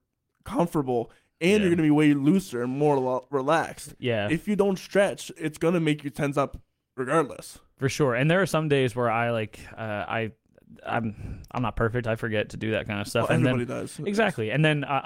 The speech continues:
Speaker 2: I, I feel like I'll, like, you know, teach, and I'm not really teaching anything super difficult or beyond me, like, uh, almo-, every single day, you know? So,
Speaker 1: Mm-hmm.
Speaker 2: like, I'll, like, use that as an excuse to warm up, and I'm like, yeah, I'm just, like, you know, chat, do, chat. I'm like, "This is not a warm up."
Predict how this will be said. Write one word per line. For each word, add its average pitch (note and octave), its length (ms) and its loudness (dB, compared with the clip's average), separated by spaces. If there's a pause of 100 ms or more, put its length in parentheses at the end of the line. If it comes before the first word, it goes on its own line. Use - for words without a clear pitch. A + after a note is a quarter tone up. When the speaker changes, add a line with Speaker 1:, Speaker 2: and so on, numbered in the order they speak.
(140)
Speaker 2:
I, B2+ 100 -4
I - 20 -2
feel D3 220 0
like C3 180 2
I'll, B2 220 2
like, A2+ 180 0
you B2 60 -4
know, A2 120 -2
teach, - 480 -4
and B2+ 80 0
I'm D3 60 4
not D3+ 180 0
really B2+ 240 0
teaching C3 360 -4
anything A2 540 -4 (500)
super C3+ 300 -2
difficult A#2 420 -2
or G#2 100 -2
beyond G#2 420 0
me, G2+ 420 -4
like, G#2+ 380 -8
uh, - 140 -12
almo-, C3 320 -2 (100)
every A#2+ 260 -4
single G#2+ 280 -2
day, F2+ 240 -4
you G#2 120 -6
know? G2+ 200 -6
So, A#2 260 0
Speaker 1:
Mm-hmm. A2+ 80 2
Speaker 2:
like, A2 160 0 (420)
I'll, C3 280 4
like, A2+ 260 0
use A#2+ 240 -4
that A2+ 140 4
as G#2+ 100 -2
an A2+ 60 -2
excuse A2+ 320 -4
to - 80 -8
warm G#2 200 -2
up, - 280 -4
and G#2 100 -6
I'm G2 120 -6
like, G2+ 140 -6
yeah, B2+ 160 -4
I'm G2 80 -8
just, G#2+ 160 -8
like, G2+ 140 -8
you F#2 80 -12
know, F2 220 -10 (760)
chat, - 360 -12 (280)
do, A2 160 -12 (380)
chat. - 160 -10
I'm F#2+ 60 -10
like, G2+ 100 -10
"This A#2 160 -2
is G#2+ 80 -8
not F#2 140 -10
a - 20 -12
warm D2+ 180 -10
up." - 140 -8